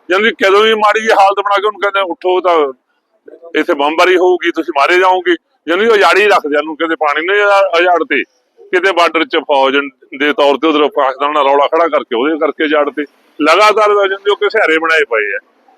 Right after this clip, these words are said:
ਇਸ ਕਰਕੇ ਉਹਨਾਂ ਭਰਾਵਾਂ ਨੂੰ ਵੀ ਬੇਨਤੀ ਆ ਤੁਹਾਡੇ ਮਾਧਿਅਮ ਰਾਹੀਂ ਵੀ ਜੇ ਭਾਈ ਸਰਕਾਰ ਤੋਂ ਕੁਛ ਲੈਣਾ ਹੈ, ਆਪਦੀ ਜ਼ਿੰਦਗੀ ਜਿਉਣੀ ਹੈ ਸ਼ਾਂਤੀ ਨਾਲ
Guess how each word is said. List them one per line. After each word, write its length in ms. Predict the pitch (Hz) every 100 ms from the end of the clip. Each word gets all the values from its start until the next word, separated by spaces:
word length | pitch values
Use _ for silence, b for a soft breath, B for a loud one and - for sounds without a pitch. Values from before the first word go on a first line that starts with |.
| -
ਇਸ 220 | 175 185
ਕਰਕੇ 260 | 202 190 202
ਉਹਨਾਂ 180 | 202
ਭਰਾਵਾਂ 400 | 202 208 165 143
ਨੂੰ 80 | 190
ਵੀ 60 | 226
ਬੇਨਤੀ 300 | 196 180 170
ਆ 40 |
ਤੁਹਾਡੇ 220 | 175 165 160
ਮਾਧਿਅਮ 240 | 160 185 180
ਰਾਹੀਂ 260 | 165 185 180 _ _ _
ਵੀ 100 | 175 165
ਜੇ 180 | 147 190
ਭਾਈ 260 | 214 202
ਸਰਕਾਰ 420 | 180 165 151 165 170
ਤੋਂ 100 | 185
ਕੁਛ 160 | 180
ਲੈਣਾ 300 | 160 139 143
ਹੈ, 40 | 180
ਆਪਦੀ 240 | 185 185
ਜ਼ਿੰਦਗੀ 400 | 180 165 156 175 139
ਜਿਉਣੀ 360 | 135 147 165
ਹੈ 100 | 180
ਸ਼ਾਂਤੀ 400 | 175 170 165 170
ਨਾਲ 360 | 165 156 185